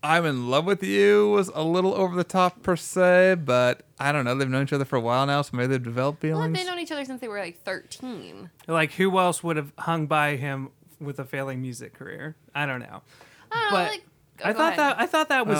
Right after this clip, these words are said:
Speaker 1: Oh.
Speaker 3: fine,
Speaker 1: She
Speaker 3: but,
Speaker 1: just
Speaker 3: like,
Speaker 1: kinda hoping
Speaker 3: how
Speaker 1: that
Speaker 3: a hundred percent oblivious he was, and it's like,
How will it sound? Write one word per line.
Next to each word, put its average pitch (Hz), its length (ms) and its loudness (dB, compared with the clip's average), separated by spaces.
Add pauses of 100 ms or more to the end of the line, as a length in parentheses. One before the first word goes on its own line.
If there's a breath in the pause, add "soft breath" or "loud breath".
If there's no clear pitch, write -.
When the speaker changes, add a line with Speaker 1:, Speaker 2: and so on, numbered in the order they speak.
Speaker 1:
Oh. - 80 -18
Speaker 3:
fine, 175 440 0
Speaker 1:
She 170 60 -6
Speaker 3:
but, 202 100 2
Speaker 1:
just 180 100 -2
Speaker 3:
like, 180 100 4
Speaker 1:
kinda 165 140 4
hoping 160 100 4
Speaker 3:
how 190 180 4 (480 soft breath)
Speaker 1:
that 160 60 0
Speaker 3:
a 147 40 2
hundred 175 300 -2
percent 180 300 -6
oblivious 147 560 -4
he 190 80 -4
was, 185 260 0
and 175 80 -8
it's 160 60 -12
like, 143 200 -4